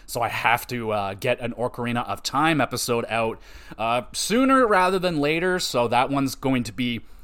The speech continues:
shoved in at some point. I don't know where it's fitting just yet, but it's coming. It's coming. I'm building the episode now, so be on the lookout for that.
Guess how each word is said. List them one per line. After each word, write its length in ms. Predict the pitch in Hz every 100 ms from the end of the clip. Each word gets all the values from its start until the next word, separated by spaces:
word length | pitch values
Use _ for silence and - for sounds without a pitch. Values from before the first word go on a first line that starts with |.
| - - -
shoved 380 | - 151 165 151
in 140 | 160
at 100 | 147
some 240 | - 143 139
point. 220 | 147 139
I 80 | 120
don't 120 | 123
know 80 | 113
where 300 | 104 127 143
it's 160 | 143
fitting 460 | - 131 131 131 113
just 420 | 123 147 196 -
yet, 260 | 107 104 -
but 160 | 101
it's 200 | 107 143
coming. 360 | - 160 127 104
It's 120 | 127
coming. 320 | - 165 127
I'm 100 | 113
building 360 | 113 143 143 135
the 100 | 131
episode 500 | 127 131 - 104 98
now, 400 | 113 143 143 139
so 380 | - 107 107 - - -
be 120 | 131
on 80 | 127
the 80 |
lookout 340 | 120 127 123 113
for 140 | 117
that. 440 | 92 143 170 151